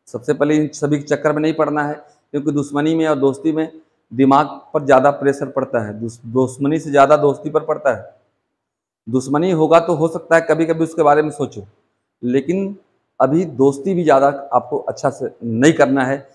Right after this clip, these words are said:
क्योंकि उससे आपके दिमाग पर प्रेशर पड़ता है। उसका फ़ोन आया कि नहीं, मैसेज आया कि नहीं, पाँच दिन से मैसेज नहीं आ रहा है, इन तमाम चीज़ों से आपको अभी बच के रहना है। चौथा जो है,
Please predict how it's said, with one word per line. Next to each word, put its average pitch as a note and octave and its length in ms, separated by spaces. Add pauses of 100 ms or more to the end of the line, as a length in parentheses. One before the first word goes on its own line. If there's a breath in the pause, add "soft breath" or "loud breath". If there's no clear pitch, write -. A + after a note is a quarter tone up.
(200 soft breath)
क्योंकि C3 260
उससे C3+ 340
आपके C3 240
दिमाग B2+ 300
पर C3 140
प्रेशर B2+ 320
पड़ता B2 360
है। G#2 200 (360)
उसका G#2+ 200
फ़ोन B2 280
आया A#2+ 160
कि A#2+ 140
नहीं, A#2+ 180
मैसेज A#2 360
आया A#2+ 180
कि A#2+ 140
नहीं, B2 160
पाँच A#2 220
दिन A#2 120
से A#2 120
मैसेज A#2 340
नहीं A#2+ 140
आ A#2 100
रहा A#2 220
है, A#2 260 (320)
इन D#3+ 60
तमाम D#3 340
चीज़ों C#3+ 280
से D3+ 320
आपको A#2+ 260
अभी B2+ 100
बच B2 220
के E3 80
रहना D#3+ 260
है। F3 340 (560)
चौथा F#3 240
जो G3 180
है, F#3+ 440